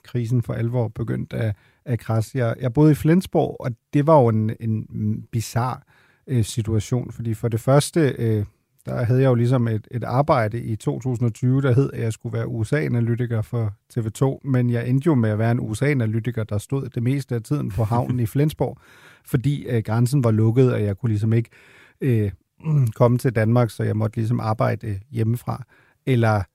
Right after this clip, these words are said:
Speaker 1: fra havnen. Og så var det jo, som du også siger, da grænsen så åbner og sådan noget, det var jo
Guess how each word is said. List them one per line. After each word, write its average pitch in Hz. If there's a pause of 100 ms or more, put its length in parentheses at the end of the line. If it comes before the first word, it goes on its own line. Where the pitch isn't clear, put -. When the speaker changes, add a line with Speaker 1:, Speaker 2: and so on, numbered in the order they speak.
Speaker 1:
fra -
havnen. 131 (300)
Og 135
så 143
var 135
det 226
jo, 143
som 139
du 127
også 151
siger, 175
da 151
grænsen 139
så -
åbner 143
og 127
sådan 135
noget, 127
det 127
var 123
jo 123